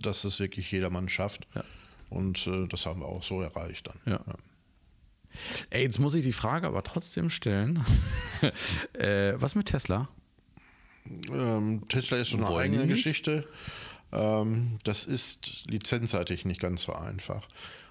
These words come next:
Speaker 1: weil von seitens Tesla, ähm, ja sehr viel Kontrolle über die eigenen Modelle gewünscht wird
Speaker 2: Hm.
Speaker 1: und die Lizenzen nur an sehr, sehr überschaubare Gruppe an, an Lizenznehmern übergeben wird.
Speaker 2: Okay,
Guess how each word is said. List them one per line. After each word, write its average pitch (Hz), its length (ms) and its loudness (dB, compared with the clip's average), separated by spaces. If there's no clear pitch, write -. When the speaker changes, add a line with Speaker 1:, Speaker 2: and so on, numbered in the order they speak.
Speaker 1:
weil 95 260 2
von 101 340 0
seitens 98 520 0
Tesla, 123 680 0
ähm, 98 560 0
ja 104 160 2
sehr 107 180 2
viel 120 160 0
Kontrolle 104 520 0
über 110 200 2
die 98 160 -2
eigenen 104 400 0
Modelle 98 540 2
gewünscht 110 480 0
wird 123 320 -2
Speaker 2:
Hm. 98 220 2
Speaker 1:
und 95 480 0
die - 60 -2
Lizenzen 107 640 0
nur 101 320 0
an 92 220 0
sehr, 101 280 0
sehr 98 180 0
überschaubare 92 880 -2
Gruppe 104 460 0
an, 92 220 0
an 95 180 -2
Lizenznehmern 92 800 -2
übergeben 92 560 -2
wird. 76 320 -6
Speaker 2:
Okay, 95 260 0